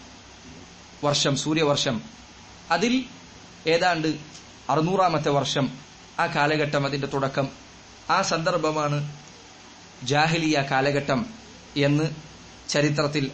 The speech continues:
അറിയപ്പെടുന്നത്. ആറാം നൂറ്റാണ്ട് മുതലുള്ള കാലഘട്ടമാണ് ജാഹിലിയ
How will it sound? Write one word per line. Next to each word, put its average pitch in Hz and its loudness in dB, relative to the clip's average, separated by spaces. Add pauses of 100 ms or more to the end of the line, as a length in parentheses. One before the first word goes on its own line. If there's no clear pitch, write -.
അറിയപ്പെടുന്നത്. 131 0
ആറാം 135 4
നൂറ്റാണ്ട് 135 0
മുതലുള്ള 131 0 (360)
കാലഘട്ടമാണ് 139 0 (360)
ജാഹിലിയ 156 0